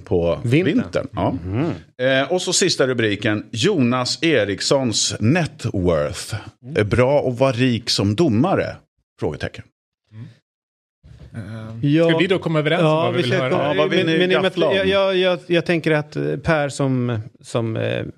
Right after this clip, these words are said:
Speaker 2: ny in, senast in.
Speaker 3: Ja. Eh, nej, men då, för, alltså, så det är klart att personen lockas man mycket av den här Jonas Eriksson, eh, rubriken. Det blir kanske lite mycket T M C fotboll då. Eh, så att om vi ändå ska vara bredda och vara,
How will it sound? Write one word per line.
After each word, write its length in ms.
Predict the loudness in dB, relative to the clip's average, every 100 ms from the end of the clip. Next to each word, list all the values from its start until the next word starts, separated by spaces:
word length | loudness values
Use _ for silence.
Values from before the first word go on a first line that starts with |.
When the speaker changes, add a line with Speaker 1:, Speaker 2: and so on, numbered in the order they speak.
| -18 -20 -16 0
Speaker 2:
ny 380 | 4 4 2
in, 360 | 0 0 0 -4 -8 _ 0
senast 420 | 2 2 0 -4
in. 120 | -2
Speaker 3:
Ja. 120 | 0 0 -4 -20 -20 -16 -4
Eh, 80 |
nej, 540 | 0 0 0 -2 -2 -2
men 160 | 2 4
då, 140 | 2
för, 200 | 2 2
alltså, 140 | 2 2 0 -2 -8
så 120 | 0
det 60 | 2
är 40 |
klart 180 | 2 0
att 80 | 0
personen 380 | -2 -2 0 0
lockas 300 | 0 -2 -4
man 140 | -4
mycket 260 | -4 -4 -4
av 80 | -2
den 40 |
här 80 | -2
Jonas 340 | -4 -4 -4 -4
Eriksson, 420 | -4 -2 -4 -4
eh, 360 | -2 0 0 0
rubriken. 420 | -2 -2 0 0
Det 100 | -2
blir 200 | 2 2 2
kanske 260 | 0 0 0
lite 240 | 0 2
mycket 340 | 0 0 -2
T 220 | -2 0 0
M 100 | 0
C 340 | -2 -2 -2 -2
fotboll 480 | -2 0 0 0 -6 _ _
då. 120 | -8 -8 -10 -20 -4
Eh, 380 | 0 2 0 0
så 120 | 0
att 140 | 0 2
om 140 | 4
vi 80 | 4
ändå 160 | 4 2
ska 140 | 0
vara 240 | 2 2 2
bredda 380 | 2 2 2
och 120 | 2 4
vara, 260 | 2 2